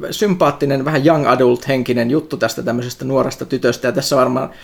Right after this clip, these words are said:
menee, kunnes sitten tulee, että oho, menipäs tämä, menipäs tämä pimeäksi, tämä me-, me-, meininki sille, että piti vähän niinku puhallella siinä, että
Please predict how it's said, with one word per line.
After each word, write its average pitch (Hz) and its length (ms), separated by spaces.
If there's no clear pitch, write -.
menee, 160 260
kunnes 151 300
sitten 143 300
tulee, 139 200
että - 240
oho, 208 200
menipäs 180 340
tämä, 143 180
menipäs 196 280
tämä 160 160
pimeäksi, - 640
tämä 139 180
me-, 151 220
me-, 160 200
meininki 156 360
sille, 143 200
että 143 140
piti 156 200
vähän 156 180
niinku 151 160
puhallella 151 480
siinä, 120 360
että - 260